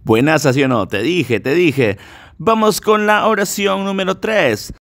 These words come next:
Launching, launching a new product in such a competitive market was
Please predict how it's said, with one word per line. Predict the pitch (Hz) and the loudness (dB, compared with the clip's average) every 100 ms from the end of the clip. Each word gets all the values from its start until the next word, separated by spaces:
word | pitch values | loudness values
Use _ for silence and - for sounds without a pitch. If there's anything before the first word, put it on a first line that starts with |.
| _ - | _ -4
Launching, | 196 214 220 196 175 139 110 107 - _ - | 0 2 0 -4 -2 -2 -4 -8 -14 _ -2
launching | 151 202 208 - 220 | 0 2 0 0 -2
a | - 170 | 2 0
new | 190 190 | 0 -2
product | - 196 180 143 98 69 50 - - - - | 0 2 2 2 -2 -6 -10 -20 -20 -20 0
in | 208 220 214 196 | 2 2 0 -2
such | - 196 117 - - - - - | 2 2 2 -2 -8 -8 -10 -6
a | 151 143 | -4 -4
competitive | 160 160 117 170 180 208 214 208 | -4 -6 -4 -4 -4 0 0 2
market | 196 202 147 - - 50 - - - - | 2 2 2 -4 -8 -10 -16 -20 -20 -16
was | 135 135 165 170 170 | -6 0 2 2 0